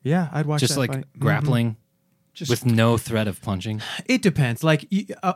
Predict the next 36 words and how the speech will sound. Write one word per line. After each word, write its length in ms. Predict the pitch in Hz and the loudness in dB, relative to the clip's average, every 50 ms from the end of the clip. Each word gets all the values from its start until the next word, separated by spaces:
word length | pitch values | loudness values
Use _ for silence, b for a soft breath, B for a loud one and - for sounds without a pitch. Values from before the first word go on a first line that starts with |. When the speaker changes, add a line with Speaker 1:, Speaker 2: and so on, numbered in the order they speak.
| - | 2
Speaker 1:
obviously, 440 | 185 180 170 160 151 139 - - 135 123 | 2 4 4 4 2 2 0 0 -2 0
there's 320 | 117 135 131 127 120 - | 0 0 2 0 0 -2
plenty 300 | - - 151 139 131 120 | -4 -4 -2 -2 -2 -2
of 80 | 113 107 | -4 -4
grappling 420 | - 123 120 117 - 120 113 110 | -2 -2 -2 -2 -2 -4 -4 -2
matches 360 | 117 113 113 - - 110 104 | -2 -2 -2 -2 -4 -4 -4
that 120 | 113 110 107 | -2 -2 -4
are 80 | 104 | -4
boring 540 | 101 101 120 117 117 120 120 113 107 104 101 _ _ _ _ _ _ _ _ _ _ _ _ - | -4 -2 -2 0 0 -2 -4 -4 -6 -8 -12 _ _ _ _ _ _ _ _ _ _ _ _ -6
where 520 | - 117 113 113 113 113 110 110 107 - _ | -2 0 0 2 2 0 0 -2 -4 -8 _
you're 180 | - 123 113 104 | -2 0 2 2
Speaker 2:
Mm-hmm. 140 | 95 90 101 | 2 0 -2
Speaker 1:
stuck 500 | 98 - 139 135 123 110 - - - - _ _ _ _ - | -2 0 2 2 2 2 0 -4 -20 -20 _ _ _ _ -4
or 360 | 120 120 120 120 113 113 113 | 0 0 2 2 2 0 -2
they're 160 | 110 117 113 | -2 -2 -2
not 260 | 117 127 120 - - | -2 -2 -4 -2 0
really 280 | 127 135 147 147 131 120 | 2 2 2 2 0 -2
advancing 460 | 110 104 113 110 110 110 - 131 123 | -2 -4 -6 -6 -6 -6 -6 -6 -6
'cause 160 | - 117 98 | -6 -6 -8
one 200 | 107 107 110 110 | -6 -6 -4 -4
guy's 220 | 110 107 107 107 - | -4 -4 -6 -6 -6
holding 300 | - 110 107 101 107 104 | -8 -8 -8 -6 -8 -8
off 220 | 104 101 98 - | -8 -8 -8 -10
in 60 | 104 | -12
a 40 | 104 | -12
defensive 460 | 104 123 - 208 208 214 185 202 165 | -12 -12 -8 -6 -6 -4 -4 -2 -2
position, 340 | 196 180 180 185 165 - 139 | -2 0 0 0 -2 -2 -2
the 120 | 120 117 | -2 -2
other 120 | 110 110 110 | -2 -4 -4
guy's 240 | 107 107 104 101 110 | -4 -4 -4 -4 -4
not 160 | 107 104 104 | -6 -6 -4
willing 240 | 110 110 107 107 101 | -4 -6 -6 -6 -8
to 60 | - | -8
take 140 | 110 104 104 | -8 -8 -6
any 100 | 107 120 | -6 -4
risks. 340 | 147 185 196 180 - B | 0 0 0 0 -2 B